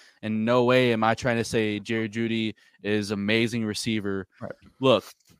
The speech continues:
Speaker 1: Jerry Jeudy, and I posted this on my Instagram, so you guys probably, you know, you probably already know about this. Seven point two average cushion, fourth in the N F L among wide receivers with at least forty-five targets. That's gonna apply to all these stats.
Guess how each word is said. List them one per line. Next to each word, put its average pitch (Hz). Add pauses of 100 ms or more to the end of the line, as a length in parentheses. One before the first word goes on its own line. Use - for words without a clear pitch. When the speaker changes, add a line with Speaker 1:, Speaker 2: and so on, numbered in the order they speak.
(180)
Speaker 1:
Jerry 147
Jeudy, 139
and 120
I 123
posted 139
this 120
on 117
my 113
Instagram, 107
so -
you 107
guys 104
probably, 101
you 101
know, 95 (460)
you 104
probably 101
already 98
know 107
about 98
this. 98 (440)
Seven 175
point 175
two 165
average 139 (100)
cushion, 120 (100)
fourth 147
in 147
the 135
N 127
F 120
L 117
among 110
wide 110
receivers 107 (260)
with 110
at 107
least 123
forty-five 113
targets. 101
That's 107
gonna 107
apply 104
to 98
all 104
these 104
stats. 98